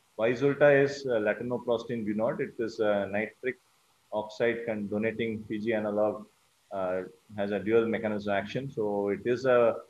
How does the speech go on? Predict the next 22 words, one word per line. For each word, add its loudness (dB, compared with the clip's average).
prostaglandin, 0
but 0
also 0
it -4
donates -2
a, -2
uh, -2
nitric -4
oxide -2
moiety, 0
which, -8
uh, 0
increases -2
both 0
the -2
uveoscleral 0
as -2
well -2
as -4
the -6
trabecular -4
meshwork -14